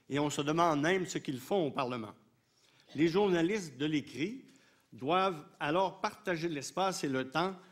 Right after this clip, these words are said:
avec ces nouveaux messagers, qui prennent d'une certaine façon le contrôle de l'information parlementaire et imposent de nouvelles normes. En quatre-vingt-un, pardon, cinquante-six membres de la tribune de la presse travaillent pour la télévision,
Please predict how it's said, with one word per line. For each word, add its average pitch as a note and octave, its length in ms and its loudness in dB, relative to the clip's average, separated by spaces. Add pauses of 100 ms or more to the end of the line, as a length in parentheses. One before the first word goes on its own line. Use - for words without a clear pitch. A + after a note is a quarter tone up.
(120)
avec C#3 360 0
ces D3+ 200 2
nouveaux E3 280 6
messagers, B2 520 -2 (380)
qui - 100 -14
prennent F#3 380 0
d'une C#3 100 -4
certaine D3+ 360 -4
façon F3+ 400 -2
le C#3 100 -2
contrôle F3+ 480 4
de D#3+ 80 4
l'information D3 600 0
parlementaire C#3 760 0
et C#3 160 0
imposent E3 360 0
de D3 80 0
nouvelles C3+ 340 0
normes. A2 240 -4 (1000)
En C3+ 140 -4
quatre-vingt-un, F3+ 640 2 (540)
pardon, C#3 340 -6 (840)
cinquante-six G3 800 0
membres F3+ 300 4
de C3+ 80 0
la B2+ 120 -2
tribune C#3 320 0
de C3+ 80 -2
la A#2 120 -2
presse D#3+ 320 2
travaillent D3+ 400 2
pour C#3 100 -6
la B2+ 100 -2
télévision, A#2+ 540 -6